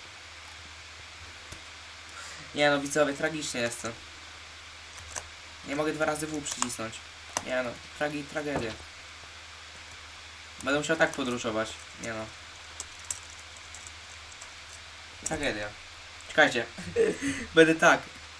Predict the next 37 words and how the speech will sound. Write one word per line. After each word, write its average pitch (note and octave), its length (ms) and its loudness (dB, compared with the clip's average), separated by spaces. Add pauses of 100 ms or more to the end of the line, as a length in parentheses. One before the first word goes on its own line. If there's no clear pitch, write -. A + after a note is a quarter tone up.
(360)
Ej, - 120 4
czemu? A#3+ 240 4 (720)
W C#3 40 -8
ogóle F#3+ 220 4 (240)
na D3+ 100 8
laptopowej G#3+ 520 6
klawiaturze G#3 400 2
też - 200 0
nie E3+ 60 -2
mogę, C#3+ 160 0
bo C#3+ 60 4
ja D3+ 60 8
mam D#3+ 120 12
laptopa, F#3 360 8
co B2 120 -4
nie? C3 240 4 (380)
Podłączonego C#3+ 540 -2
do D3+ 120 0
monitora. A#2+ 440 4 (560)
Też - 200 -2
nie - 80 2
mogę B2+ 240 6
podróżować A#2+ 580 0
tak. A2 200 4 (220)
Czyli C#3+ 160 -2
to E3+ 80 0
nie, F#3 180 2
nie E3 160 -2
zepsuło G#3+ 440 2
się. A#2+ 200 2 (1200)
A, D4 260 12
bo D4 100 12
ja D4+ 120 12
ten! E4+ 640 4 (300)
Nie A3 120 4
mam A#3+ 200 4
tego! F3+ 600 8